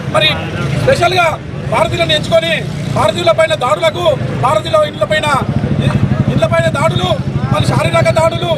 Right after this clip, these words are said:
మానసికంగా దాడులు, మరి మహిళలను అయితే విచ్చల విడిగా మానవత్వం మందగా చెప్పే విధంగా, ఆ విధంగా కూడా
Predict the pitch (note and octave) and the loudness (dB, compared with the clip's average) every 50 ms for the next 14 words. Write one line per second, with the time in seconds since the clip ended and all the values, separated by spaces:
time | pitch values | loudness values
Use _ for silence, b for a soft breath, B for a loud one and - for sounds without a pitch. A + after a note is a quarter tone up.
0 | - - - - - - - - - E4+ E4 D#4+ D#4+ E4 F4 F4 F4 E4+ D#4 C4 | -2 -4 -2 -2 -2 0 0 0 0 2 2 2 2 2 0 2 2 2 2 0
1 | - - - - - D#4 D#4 D#4 D4 C4+ - - - - - - - C#4+ E4 E4+ | -2 -6 -8 -4 -2 0 0 0 0 -2 -4 -6 -8 -8 -2 0 0 2 2 0
2 | F4 E4+ E4 - - E5+ - D#4+ D#4 D#4 D4+ - - - F#4 E4+ E4 E4 E4 - | 2 0 0 2 2 2 0 0 -2 -8 -10 -10 -4 0 0 2 2 0 -2 -4
3 | - - - - F4+ F4 E4+ E4 C#4+ A3+ - - - - - E4 E4+ E4+ E4 E4 | -6 -4 -2 0 0 2 2 2 0 -2 -6 -8 -6 -2 0 0 2 2 2 2
4 | - F4+ E4 - D4 D#4+ E4+ E4+ E4 E4 D#4+ D#4+ F4+ D#4+ D#4 D#4 D4+ D4+ C#4+ - | 2 2 2 0 0 2 2 4 4 4 2 2 0 0 2 2 0 0 0 0
5 | F4 F4 F4+ F4 D#4 C#4 - - - - A#3 C#4+ D#4 D4 D4 C#4 E4+ E4 E4+ E4 | 0 2 2 0 0 -2 -6 -12 -14 -8 -4 -2 -2 -2 0 0 2 2 4 2
6 | E4 D#4+ D#4+ | 2 2 0